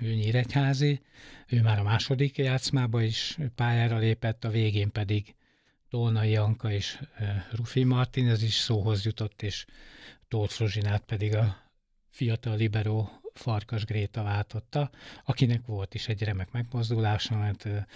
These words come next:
jól szolgálta ki László Alexandrát. És még egy slusszpoén a végére, a találkozót Szabó Lili fejezte be, így a Fatum Nyíregyháza az esélyeknek megfelelően magabiztosan szerezte meg a győzelmet.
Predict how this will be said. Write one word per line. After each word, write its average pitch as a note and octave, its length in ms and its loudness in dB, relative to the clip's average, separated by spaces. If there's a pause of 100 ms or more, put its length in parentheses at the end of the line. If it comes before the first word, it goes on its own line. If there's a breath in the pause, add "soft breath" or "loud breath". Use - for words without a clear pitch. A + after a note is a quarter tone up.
(260 loud breath)
jól G2+ 160 -4
szolgálta G#2 600 -2
ki G#2+ 240 -4 (120)
László A2 440 0
Alexandrát. G#2+ 1040 0 (840 loud breath)
És - 200 -8
még A#2 240 2
egy B2 300 0
slusszpoén C3+ 720 2
a B2 80 4
végére, A2+ 640 2
a G#2 100 2
találkozót G#2 840 -2
Szabó G2+ 380 0
Lili G2 320 0 (200)
fejezte G2+ 600 -4
be, B2 200 0
így G#2+ 180 2
a G#2 160 0 (460 loud breath)
Fatum G2+ 380 -4
Nyíregyháza G2 720 0
az F#2+ 100 0
esélyeknek G2 580 -2
megfelelően G#2+ 640 2
magabiztosan G2+ 920 0 (180)
szerezte G#2 540 -2
meg G#2 180 0
a A2 40 2
győzelmet. G#2+ 800 0